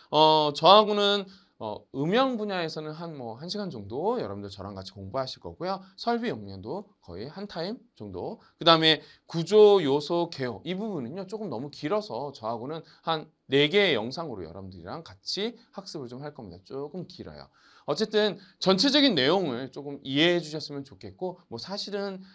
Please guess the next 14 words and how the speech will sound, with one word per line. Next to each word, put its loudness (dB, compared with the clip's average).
어, -12
출제 -10
기준이 -16
그렇게 -18
저하고 -16
딱히 -16
맞는 -12
느낌은 -10
아니에요. -10
그래서 -8
어쩔 2
수 -4
없습니다. -8
사실은 -6